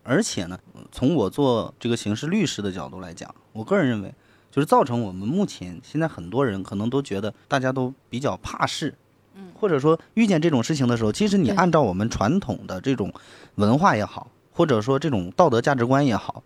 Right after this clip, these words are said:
Speaker 1: 你去考虑的话，我们中华民族几千年来传下来的就是这样，就是要见义勇为，对吧？要勇于站出来承担一些责任。当然这个责任不是指说这个事情由你导致的，而是一些社会责任。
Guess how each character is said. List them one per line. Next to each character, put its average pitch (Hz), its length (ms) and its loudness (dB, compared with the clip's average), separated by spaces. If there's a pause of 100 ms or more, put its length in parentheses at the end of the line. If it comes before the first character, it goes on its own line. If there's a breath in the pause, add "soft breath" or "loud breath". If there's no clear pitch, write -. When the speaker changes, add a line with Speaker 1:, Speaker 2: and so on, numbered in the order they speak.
Speaker 1:
你 107 100 0
去 113 100 2
考 95 200 -2
虑 101 100 -4
的 104 60 -2
话， 104 100 -4
我 98 140 -2
们 127 340 0
中 294 180 0
华 208 120 2
民 143 160 0
族 120 200 0 (100)
几 - 140 -6
千 175 220 -2
年 190 120 2
来 135 100 2
传 104 240 -2
下 170 100 4
来 113 140 0
的 104 160 -6 (360 soft breath)
就 185 120 2
是 170 80 2
这 185 60 2
样， 151 140 2
就 143 120 2
是 220 200 0 (520)
要 165 240 6
见 202 240 2
义 160 40 0
勇 92 180 0
为， 95 200 -6 (640)
对 117 100 -2
吧？ 104 160 0 (280 soft breath)
要 175 180 6
勇 104 280 2
于 117 340 0
站 185 140 4
出 135 80 0
来 120 80 4
承 123 220 -2
担 135 140 2
一 143 40 0
些 135 140 -2
责 80 220 -10
任。 113 160 -2 (320 soft breath)
当 190 100 6
然 226 100 4
这 269 80 4
个 220 80 6
责 117 140 2
任 147 140 2
不 170 160 -2
是 170 100 2
指 104 220 0
说 143 160 2
这 190 120 0
个 165 60 4
事 175 120 -2
情 151 160 2
由 143 100 2
你 185 100 0
导 - 220 -2
致 107 120 -8
的， 98 140 -8
而 113 100 0
是 165 120 0
一 208 40 -2
些 214 80 2
社 294 160 0
会 131 140 -2
责 - 160 -20
任。 - 100 -20